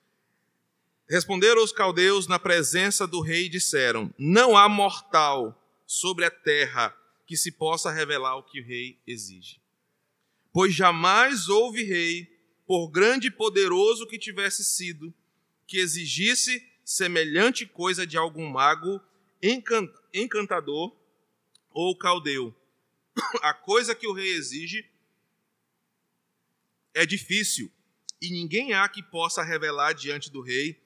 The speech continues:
senão os deuses, e estes não moram com os homens." Pois é, mas eles d-, dizem o seguinte: que nem os poderosos do Egito que Nabucodonosor havia dominado tinham poder pra tal coisa.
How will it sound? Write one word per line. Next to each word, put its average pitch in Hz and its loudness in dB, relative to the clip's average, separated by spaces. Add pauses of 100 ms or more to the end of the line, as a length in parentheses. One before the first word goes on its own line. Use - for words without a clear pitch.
(160)
senão 175 -2 (100)
os 190 -6
deuses, 139 0 (220)
e 165 -6
estes 170 -8
não 160 -10
moram 139 -6 (300)
com 139 -16
os 127 -12
homens." 87 -18 (1200)
Pois 147 0
é, 143 0
mas 156 2
eles 180 0
d-, 156 -6
dizem 185 -2
o 185 -2
seguinte: 185 -2
que 202 -4
nem 226 -4 (180)
os 185 0
poderosos 226 -2
do 170 -4
Egito 180 -2
que 196 -14
Nabucodonosor 170 -6 (300)
havia 156 0
dominado 165 0 (240)
tinham 202 -4
poder 160 -6
pra 156 -6
tal 156 -4
coisa. 104 -16